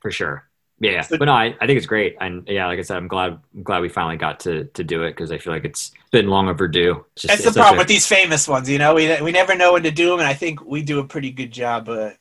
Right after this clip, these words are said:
Speaker 1: Balancing
Speaker 2: mixing
Speaker 1: it.
Speaker 2: it up. Yeah.
Speaker 1: Yeah.
Speaker 2: And
Speaker 1: No,
Speaker 2: not to,
Speaker 1: for
Speaker 2: not
Speaker 1: sure.
Speaker 2: to compliment us before, and here's a perfect time for that sound clip of you saying that, uh, I do a good job.
Speaker 1: Yes. <laughs>
Speaker 2: And here's
Speaker 1: Insert
Speaker 2: my,
Speaker 1: that in.
Speaker 2: here's my sound clip of saying,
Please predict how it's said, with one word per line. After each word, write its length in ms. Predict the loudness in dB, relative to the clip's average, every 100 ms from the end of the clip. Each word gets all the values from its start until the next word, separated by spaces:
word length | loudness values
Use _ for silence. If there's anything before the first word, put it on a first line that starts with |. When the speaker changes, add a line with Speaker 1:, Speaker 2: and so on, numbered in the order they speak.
| _ -4
Speaker 1:
Balancing 400 | -2 0 -2 -4
Speaker 2:
mixing 0 |
Speaker 1:
it. 80 | -4
Speaker 2:
it 60 | -6
up. 260 | -8 -12 -14
Yeah. 120 | -4
Speaker 1:
Yeah. 220 | -2 -2
Speaker 2:
And 100 | -4 -10 _ _ _ _ 0
Speaker 1:
No, 120 | 2
Speaker 2:
not 140 | 2 -2
to, 120 | -12 _
Speaker 1:
for 100 | 2
Speaker 2:
not 80 | 4
Speaker 1:
sure. 80 |
Speaker 2:
to 60 | 4
compliment 480 | 4 4 2 0 2
us 220 | 0 -4
before, 400 | -4 -2 2 2
and 140 | 2
here's 180 | -4 -6
a 60 | -8
perfect 420 | -10 -10 -10 -8
time 160 | -8 -6
for 120 | -6
that 200 | -6 -6 _ -10
sound 340 | -4 -4 -4
clip 200 | -8 -8
of 120 | -10 -12
you 100 | -10
saying 360 | -8 -8 -10
that, 200 | -12 -10
uh, 260 | -8 -8 -10 _ _ _
I 160 | -12 -12
do 160 | -10 -12
a 60 |
good 180 | -12 -14
job. 320 | -14 -16 -18 _ _ _ _
Speaker 1:
Yes. 380 | 0 0 -2 -6 -4
<laughs> 40 | -2 -2 0
Speaker 2:
And 40 | 2 4 4 6
here's 160 | 6 6
Speaker 1:
Insert 200 | 6 6
Speaker 2:
my, 60 |
Speaker 1:
that 120 | 6 2
in. 280 | 0 -4 -10 _
Speaker 2:
here's 180 | 2 6
my 160 | 4 4
sound 260 | 2 2
clip 160 | 2 0
of 100 | 2
saying, 580 | 2 4 2 0 -4